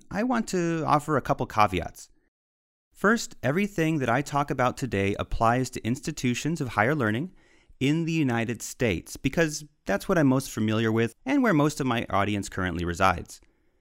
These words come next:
Other countries may define college and university differently. Secondly, the definitions that I use for college and university will apply to the vast majority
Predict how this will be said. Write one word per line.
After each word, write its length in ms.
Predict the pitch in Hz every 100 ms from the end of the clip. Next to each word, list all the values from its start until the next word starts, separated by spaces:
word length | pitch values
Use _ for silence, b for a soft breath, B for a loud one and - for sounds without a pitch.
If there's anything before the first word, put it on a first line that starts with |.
| _ _ _ -
Other 180 | 165
countries 400 | 180 151 135 123
may 160 | 104 101
define 380 | 107 - 104 98
college 480 | - 98 101 120 139
and 300 | 135 143 131
university 560 | 143 120 104 - 139
differently. 500 | 135 98 90 92 156 - _ _ _ _ _ _ _ _
Secondly, 640 | - 208 254 165 117 120 - _ _
the 60 | 123
definitions 640 | 147 143 170 165 - 151
that 140 | 127
I 80 | 127
use 320 | 143 127 123
for 120 | - 113
college 400 | - 113 120 113
and 120 | 104
university 560 | 107 92 92 95 98
will 180 | 92 139
apply 400 | 160 - 156 151 156
to 120 | 143
the 80 | 156
vast 600 | 131 123 147 165 185 -
majority 720 | 151 120 131 147 135 98 101